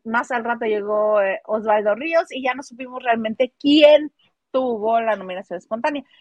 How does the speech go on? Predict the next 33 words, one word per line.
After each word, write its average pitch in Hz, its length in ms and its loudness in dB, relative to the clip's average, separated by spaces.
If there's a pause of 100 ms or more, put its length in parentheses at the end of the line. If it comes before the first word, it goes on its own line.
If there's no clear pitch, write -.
(200)
Pero 320 220 8
hay 330 160 2
un 330 40 -12
video 330 340 -2
que 269 100 -10
nos 185 200 -12
pasan 180 640 -4
y 170 60 -16
nos 147 180 -14
pasan 165 640 -2
y 160 60 -10
nos 147 180 -10
pasan 165 600 2
y 151 60 -14
nos 143 180 -14
pasan 156 600 0
y 143 60 -10
nos 151 200 -8
pasan 170 440 -4 (280)
de 226 200 2
Laura 226 320 6
ya 208 220 0
sentada 311 460 -2
dentro 226 260 -8
del 226 80 -10
confesionario 190 600 -8
diciendo, 190 460 -6 (480)
"Vengo 339 320 6
a 349 40 4
hacer 330 220 2
la 294 120 2
nominación 247 500 -4
espontánea", 180 800 -2